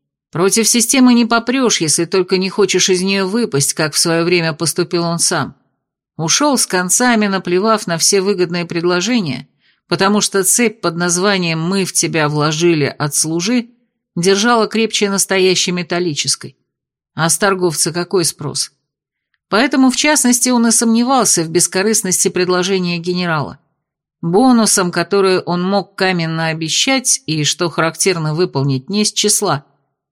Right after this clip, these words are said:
а что им может предложить он, отставник на рыбке?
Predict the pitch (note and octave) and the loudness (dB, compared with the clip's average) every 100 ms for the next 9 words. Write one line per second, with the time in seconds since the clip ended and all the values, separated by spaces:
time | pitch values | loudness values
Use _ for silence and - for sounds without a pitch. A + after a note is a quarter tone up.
0 | _ - F3+ - B3+ A3 G#3 G#3 G3 - | _ -4 -2 0 2 2 2 2 -2 -2
1 | G3 F3+ F#3 F3+ G3 A3 - G#3+ F3+ C#3 | 0 2 0 0 0 -2 -2 -2 0 0
2 | C3 - D#3 D#3+ D3 - D#3 D#3 - - | -2 -4 -2 -2 -6 -6 -6 -6 -10 -18